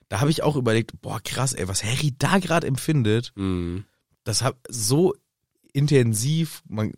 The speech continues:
Speaker 1: kann ja froh sein, wenn man's noch nicht so schlimm irgendwie erleben musste. Aber ich hab mich sehr erinnert gefühlt, ähm, äh, das hatte ich auch in den letzten, ähm, ja, ist ja auch schon eine Weile her jetzt inzwischen,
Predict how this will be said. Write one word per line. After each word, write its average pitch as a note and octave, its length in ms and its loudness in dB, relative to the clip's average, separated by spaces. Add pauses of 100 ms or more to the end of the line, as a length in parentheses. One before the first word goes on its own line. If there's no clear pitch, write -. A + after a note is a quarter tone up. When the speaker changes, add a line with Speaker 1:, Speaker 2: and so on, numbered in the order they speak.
Speaker 1:
kann B2 160 2
ja A#2 100 2
froh C3+ 220 -2
sein, A#2+ 220 2
wenn A2+ 100 0
man's A2+ 260 0
noch A2+ 100 0
nicht A#2 180 -2
so B2+ 120 2
schlimm D3+ 520 2
irgendwie A2 400 0
erleben C3+ 340 2
musste. C#3 460 0 (400)
Aber G2 80 -8
ich - 80 -2
hab - 60 -2
mich B2 160 2
sehr D3 260 8
erinnert C3+ 340 2
gefühlt, C3 580 0
ähm, G#2+ 300 -2 (380)
äh, G#2 200 2
das G2+ 200 0
hatte A#2 180 0
ich - 120 -4
auch B2+ 180 2
in A2 140 -2
den G#2 120 0
letzten, G2 640 -4
ähm, F2+ 440 -6 (500)
ja, F2+ 400 -4 (120)
ist - 120 -10
ja G2+ 60 0
auch G#2 100 4
schon G#2 160 -2
eine G2+ 140 0
Weile G#2 220 2
her A#2 200 0
jetzt A2 200 -2
inzwischen, G2 320 -8